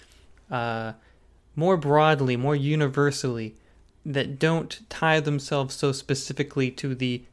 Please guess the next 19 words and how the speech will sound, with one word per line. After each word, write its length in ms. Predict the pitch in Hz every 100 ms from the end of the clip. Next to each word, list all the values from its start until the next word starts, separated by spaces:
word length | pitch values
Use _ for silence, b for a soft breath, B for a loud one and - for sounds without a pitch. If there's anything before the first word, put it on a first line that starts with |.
| - _ _
specific 540 | - 135 135 139 135
topic, 640 | - - 147 147 135 135 b b b b -
the 160 | 131
specific 580 | 135 131 - - 135 - -
area 640 | 143 139 131 127 117 117 b b -
that 240 | 131 131
they 160 | 131 120
are 160 | 120
exploring. 800 | 127 - - 143 131 120 110 110 - - -
You 120 | 131
know, 240 | 123 120 b b b b b b _ _ -
if 180 | 143
your 120 | 175 160
book 280 | 156 160
is 140 | 143 131
just 320 | 151 151 -
about 340 | 135 135 131
an 120 | 127 123
island 560 | 156 143 135 123 123